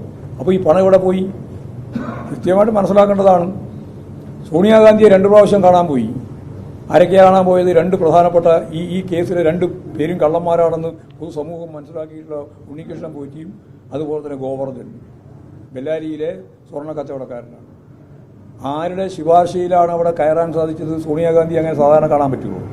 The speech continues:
അത് വളരെ ഗൗരവമുള്ള പ്രശ്നമല്ലേ? വലിയ നിയന്ത്രണമുള്ള ഒരാളാണ് സോണിയാഗാന്ധി. ഒരു തരത്തിലും ആർക്കും കാണാൻ സാധിക്കില്ല.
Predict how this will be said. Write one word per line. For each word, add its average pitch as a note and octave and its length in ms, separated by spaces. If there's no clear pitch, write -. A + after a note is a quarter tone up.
അത് D3+ 180
വളരെ F#3 240
ഗൗരവമുള്ള G#3 440
പ്രശ്നമല്ലേ? D#3 400
വലിയ F#3+ 260
നിയന്ത്രണമുള്ള G3 600
ഒരാളാണ് D#3+ 500
സോണിയാഗാന്ധി. B2+ 580
ഒരു E3 160
തരത്തിലും D#3+ 460
ആർക്കും D#3 320
കാണാൻ C#3+ 260
സാധിക്കില്ല. B2 360